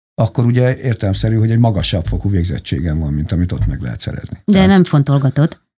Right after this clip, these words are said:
Speaker 1: Hm? Ne-, nem, nagyon jól érzem magam, köszönöm szépen. Hát, én, én ennél nyitottabb fiú vagyok, szóval én nem, én nem, hogyha, tehát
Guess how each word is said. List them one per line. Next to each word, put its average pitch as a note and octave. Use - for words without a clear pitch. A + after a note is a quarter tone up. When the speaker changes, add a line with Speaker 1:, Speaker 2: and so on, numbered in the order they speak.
Speaker 1:
Hm? D3
Ne-, D#3+
nem, D#3
nagyon C3+
jól A2+
érzem A2
magam, A#2
köszönöm A2+
szépen. G#2+
Hát, A#2+
én, E3
én D#3+
ennél F3
nyitottabb G#3+
fiú C#3+
vagyok, G#2+
szóval C3
én C#3
nem, D#3+
én C3
nem, D3
hogyha, C3
tehát -